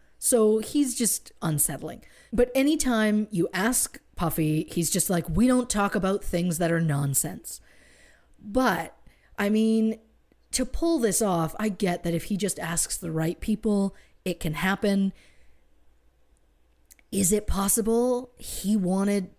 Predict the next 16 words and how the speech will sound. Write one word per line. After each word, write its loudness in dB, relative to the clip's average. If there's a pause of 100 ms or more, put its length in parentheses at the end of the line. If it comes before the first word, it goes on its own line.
Tupac -2 (500)
gone? 0
Was -2
it 0
possible 0
that -4
Suge 0
was -2
the -2 (140)
actual -4
target? 0 (320)
Tupac 0
got -2
in -4
the 2
way. 0